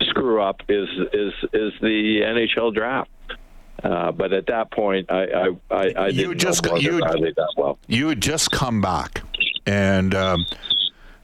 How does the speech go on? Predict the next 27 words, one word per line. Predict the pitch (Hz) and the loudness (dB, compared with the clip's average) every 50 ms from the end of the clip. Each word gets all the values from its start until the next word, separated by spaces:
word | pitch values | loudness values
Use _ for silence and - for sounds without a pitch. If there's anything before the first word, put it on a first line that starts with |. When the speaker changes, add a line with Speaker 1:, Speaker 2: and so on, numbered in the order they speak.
| - - - - - - | -20 -20 -18 -16 -6 -2
Speaker 2:
you | - 123 117 | 0 0 2
just | 104 127 139 123 - | 2 2 0 0 0
come | - 135 120 | 0 0 0
back | 117 117 113 110 101 | 0 0 0 0 0
to | - - | 0 0
the | 101 98 | 2 2
Oilers, | 92 95 101 98 92 85 82 - | 4 4 2 2 2 2 2 2
like, | 90 92 92 87 - | 2 2 0 0 0
in | 101 92 90 90 - - | 0 0 0 -2 0 0
April | 101 98 95 82 - 92 76 - - - - - - - - - - - - | 0 0 0 0 0 -2 -2 -2 -4 -4 -2 -2 -2 -2 -4 -8 -8 -2 -2
that | 95 92 98 98 90 | 0 0 0 0 0
year. | 98 101 98 104 98 | 0 2 2 2 2
You'd | 87 87 95 92 | 2 2 2 2
ra-, | 95 107 110 120 131 - | 2 0 0 0 0 0
'cause | - 127 104 214 | 0 2 2 2
you | 233 | 2
coached | - - - - 87 82 78 - | 2 2 2 2 2 0 0 0
Speaker 1:
Yeah. | 143 | 2
Speaker 2:
the | 120 | 2
eleven | 117 123 123 131 127 | 2 2 0 0 -2
twelve | 110 - 131 120 117 110 | -2 0 0 0 0 2
season | 98 - - 123 123 110 101 92 | 2 2 2 2 2 2 2 0
for | 85 - | 0 0
the | 101 98 | 0 0
Canucks, | 92 - 117 123 117 - - - - | 0 0 0 -2 0 0 0 0 2
right? | 92 98 107 - - - - - - | 2 0 0 -2 -4 -6 -6 -4 -2
Uh, | - 98 98 98 92 92 92 90 90 - 98 90 85 | -2 0 2 2 2 4 4 4 4 4 2 2 2